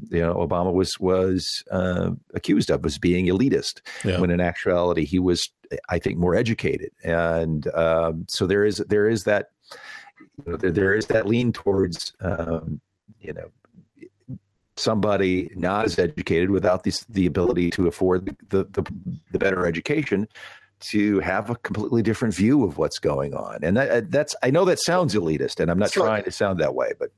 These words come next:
Speaker 3: here's the problem that I have is that, uh, depending on your viewpoint, you tend to gravitate toward the news outlet that agrees with your worldview.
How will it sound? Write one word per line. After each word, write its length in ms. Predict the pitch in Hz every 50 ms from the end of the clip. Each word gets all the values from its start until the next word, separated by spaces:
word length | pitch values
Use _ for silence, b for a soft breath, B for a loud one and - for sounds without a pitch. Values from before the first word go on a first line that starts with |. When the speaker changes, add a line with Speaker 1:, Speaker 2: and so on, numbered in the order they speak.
| _ _ -
Speaker 3:
here's 240 | 120 196 233 -
the 80 | - 185
problem 300 | - - 170 156 135 123
that 100 | 113 104
I 140 | 110 120 123
have 400 | 110 107 90 87 85 85 - - -
is 280 | 117 117 113 113 - -
that, 380 | 120 117 110 110 107 107 104 - - - -
uh, 640 | 110 98 - 95 95 98 92 95 95 87 113 113 110 - _ _ _ _ _ _ - 127 113
depending 400 | - - - 175 185 180 160 147
on 320 | 139 131 131 127 123 117
your 160 | 92 123 117 101
viewpoint, 680 | 104 120 123 123 - - 107 101 95 95 95 - - -
you 200 | 110 110 117 120
tend 440 | - - - 139 139 139 143 135
to 600 | - - - 131 117 113 110 107 107 104 101 85 - - 110
gravitate 640 | 120 113 117 123 120 113 - - 123 113 104 95 -
toward 560 | - - - 107 107 104 101 101 98 95 87 87
the 640 | 95 98 95 95 92 92 92 92 92 85 82 87 - - - 120
news 300 | 123 123 139 151 139 -
outlet 420 | 131 120 117 101 101 110 107 101 -
that 140 | 107 101 - - - -
agrees 480 | - 117 - 117 127 139 143 127 - 117
with 180 | 117 110 -
your 140 | 107 101 95
worldview. 680 | 90 92 92 95 98 98 98 92 - - 87 87 -